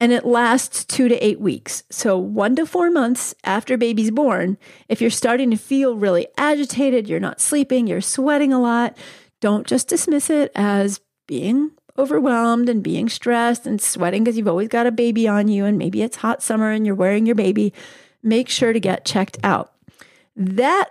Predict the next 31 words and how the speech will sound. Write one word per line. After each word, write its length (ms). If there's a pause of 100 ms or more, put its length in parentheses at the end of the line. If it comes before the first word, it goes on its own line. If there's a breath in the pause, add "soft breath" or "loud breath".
(160)
hyperthyroidism 1040
is 80
typically 540
followed 680 (440 soft breath)
in 180
most 240
women 280
by 160
hypothyroidism, 1300
and 180
that 260
lasts 600
anywhere 460
from 160
two 200
weeks 220
to 140
six 260
months. 480 (480 loud breath)
And 160
then 460
forty 480
to 80
fifty 340
percent 320
of 100
women, 300
so 320 (240)
at 160
least 300
half 500